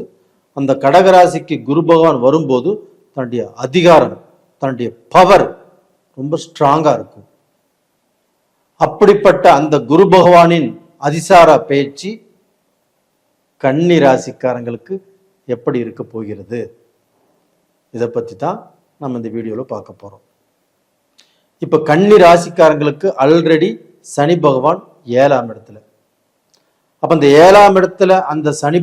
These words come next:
பகவான் வந்து பார்ட்னருக்குள்ளேயும் நல்ல திருப்தி இல்ல, ஒரு தொழில் ஆரம்பிச்சும் அதுல திருப்தி இல்ல, கணவன் மனைவிக்குள்ளேயும் நல்லா இருந்த குடும்பத்துல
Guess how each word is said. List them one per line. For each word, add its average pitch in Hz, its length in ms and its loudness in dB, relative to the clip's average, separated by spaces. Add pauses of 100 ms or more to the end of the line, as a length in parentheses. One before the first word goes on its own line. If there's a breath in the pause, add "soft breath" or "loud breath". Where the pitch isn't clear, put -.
பகவான் 147 360 -2 (260)
வந்து 135 360 -2 (1900)
பார்ட்னருக்குள்ளேயும் 160 1000 -2 (540)
நல்ல 151 140 0 (120)
திருப்தி 151 440 -6
இல்ல, 117 240 -6 (1600)
ஒரு 135 120 -2 (140)
தொழில் 170 280 2 (180)
ஆரம்பிச்சும் 175 600 0 (100)
அதுல 147 180 -2 (120)
திருப்தி 151 340 -6 (100)
இல்ல, 113 120 -8 (1200)
கணவன் 190 400 2 (160)
மனைவிக்குள்ளேயும் 180 920 2 (800)
நல்லா 190 360 2 (300)
இருந்த 165 280 -2 (240)
குடும்பத்துல 175 680 0